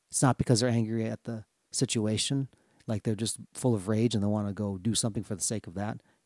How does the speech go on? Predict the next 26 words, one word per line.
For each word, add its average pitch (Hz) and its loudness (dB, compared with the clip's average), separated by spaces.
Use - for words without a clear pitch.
Sometimes 147 6
there's 113 4
a 113 -4
core 120 2
of 98 -4
sadness 110 0
that 98 -6
has 101 -6
driven 107 0
itself 107 -2
so 113 2
deep 107 -2
into 104 -4
their 98 -4
heart 107 -4
that 98 -6
they 113 0
don't 120 2
know 113 2
how 110 2
to 101 -4
take - -2
it 104 -8
back 113 0
out 143 2
again. 95 -4